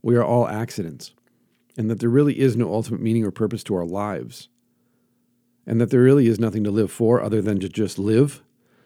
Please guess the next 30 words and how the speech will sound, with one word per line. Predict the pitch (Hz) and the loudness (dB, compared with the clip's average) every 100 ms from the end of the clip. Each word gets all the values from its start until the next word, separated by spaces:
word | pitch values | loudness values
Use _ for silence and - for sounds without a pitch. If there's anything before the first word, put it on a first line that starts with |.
| _ _ _ - | _ _ _ -4
of | 143 - | -4 -6
course | - 185 185 131 - | -8 -2 0 0 -2
you're | 117 | -2
gonna | 113 107 | 0 -2
see | 117 | -2
abortions | 101 98 95 98 92 | -2 -2 -4 -6 -8
go | 98 87 | -6 -8
up. | - - _ _ _ _ _ | -10 -18 _ _ _ _ _
Of | 160 131 | -2 -2
course | - 175 180 - | -4 2 2 2
you're | 139 | 0
gonna | 127 120 | 0 0
see | - | 0
the | 113 110 | -2 -2
elderly | 110 104 104 95 | -4 -2 -2 -2
euthanized. | 101 92 90 85 87 - - | -2 -4 -8 -8 -10 -14 -6
Of | 139 131 | -6 -6
course | - 180 180 147 | 0 4 4 2
you're | |
gonna | 131 120 | 0 0
see | 123 | -2
the | 104 | -4
death | 90 107 - | -2 -4 -4
penalty | 110 98 92 104 | -4 -4 -4 -4
spread | 87 - 113 107 | -4 -4 -2 -2
out | 101 - _ _ _ | -4 -8 _ _ _
more | 127 120 | 0 2
liberally | 110 117 120 98 | 4 2 0 -2
amongst | 92 90 87 - | -2 -6 -8 -8
people | 90 - 127 | -8 -8 -14